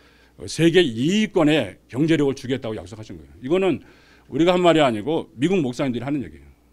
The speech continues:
기도하다 응답받았대요. 그러면은 실제로 이 서독과 일본을 뛰어넘는다 그런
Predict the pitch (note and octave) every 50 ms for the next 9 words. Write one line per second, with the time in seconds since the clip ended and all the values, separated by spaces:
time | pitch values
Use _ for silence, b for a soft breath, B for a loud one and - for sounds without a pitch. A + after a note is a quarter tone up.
0 | _ _ _ - D#3+ D#3+ F3+ F#3 F3 E3+ D3 C3 D3 E3+ E3 - F#2 D2 - _
1 | _ _ _ _ _ _ _ _ _ _ _ _ b b b b b b b b
2 | b b b b b b b _ _ _ _ _ _ - E3+ G3+ G#3 G#3 G#3 -
3 | - C4+ B3+ B3+ A#3 A3 G#3 G#3 F3+ C3 G#2+ b b b b b b b b -
4 | C#3+ D3 D#3+ D#3+ D3+ C#3 A#2+ A2+ - - - A#3 A3+ A#3+ A3+ A#3 A#3 A3 A3 G#3+
5 | F#3+ D3 A#2 C3+ F3+ G#3 F#3+ G3 G#3 G#3 G3+ - - C#4 B3+ G#3+ C#3 A#2 A#2+ E3+
6 | G3 G#3 G#3 G3 E3+ D#3+ D#3 D3